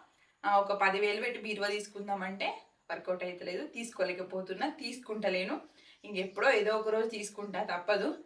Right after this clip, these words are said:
ఆ, మళ్ళీ ఇంకొకటి ఏంటంటే, ఆ, ఇక బీరువా లేకపోయింది, అప్పుడే బీరువా లేదు ఒకటి. మళ్ళీ అంతా నాకు డ్రెస్సెస్, శారీస్ కూడా ఈ మధ్య నేను ఎక్కువ తీసుకుంటలేనని ఇందాకనే ఒక వీడియోలో చెప్పినా కదా. ఇక దానివల్ల కొన్నే ఉన్నాయి కదా, ఇట్లయితే సరిపోతుందని చెప్పేసి.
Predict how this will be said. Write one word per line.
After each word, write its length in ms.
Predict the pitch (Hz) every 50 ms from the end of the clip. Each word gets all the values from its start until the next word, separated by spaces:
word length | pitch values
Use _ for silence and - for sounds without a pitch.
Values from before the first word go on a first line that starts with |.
| - _ - - - _ _
ఆ, 200 | 196 208 202 208
మళ్ళీ 280 | 214 226 226 233 262 285
ఇంకొకటి 520 | 302 277 277 269 277 277 294 277 269 269
ఏంటంటే, 600 | 254 247 254 247 247 247 240 233 254 311 - - - - - _ _ _ _ _ _ -
ఆ, 200 | 214 214 214 214
ఇక 160 | 208 214 214 214
బీరువా 320 | 202 233 233 254 254 254
లేకపోయింది, 920 | 240 233 220 226 226 226 226 226 233 233 233 240 240 233 233 233 233 233
అప్పుడే 720 | - - - - - - - 240 233 240 269 302 320 - - - - - - _ _
బీరువా 260 | 190 214 208 208 214
లేదు 340 | 208 196 196 185 185 196 190
ఒకటి. 400 | 190 190 190 - 196 208 214 - - - _ _ _ 190
మళ్ళీ 260 | 202 202 220 233 233
అంతా 240 | 226 214 - 233 233
నాకు 180 | 233 240 214
డ్రెస్సెస్, 580 | 214 196 196 202 202 - - 196 208 - 220 208
శారీస్ 440 | 208 - 214 202 190 202 220 214 -
కూడా 180 | 208 220 233
ఈ 100 | 233 226
మధ్య 300 | 208 214 190 190 185 214
నేను 140 | 220 233 214
ఎక్కువ 260 | 202 185 - - 202
తీసుకుంటలేనని 760 | 196 190 196 214 208 - 233 220 226 208 214 214 208 208 202 196
ఇందాకనే 400 | 196 196 196 208 208 214 214 214
ఒక 140 | 208 -
వీడియోలో 360 | 185 180 185 190 202 196 202 190
చెప్పినా 420 | 185 180 185 180 - 185 185 185
కదా. 300 | 175 180 180 214 320 - - - - - - - _ 285
ఇక 80 | 277
దానివల్ల 380 | 277 262 254 247 240 240 240 262
కొన్నే 420 | 262 - 233 220 220 220 233 247
ఉన్నాయి 300 | 247 226 214 214 202 190
కదా, 160 | 185 185 208
ఇట్లయితే 360 | 269 302 294 - 233 233 262 277
సరిపోతుందని 760 | 269 247 208 202 196 - 208 196 190 202 190 202 196 190
చెప్పేసి. 520 | 190 185 - - 185 190 - 294 330 -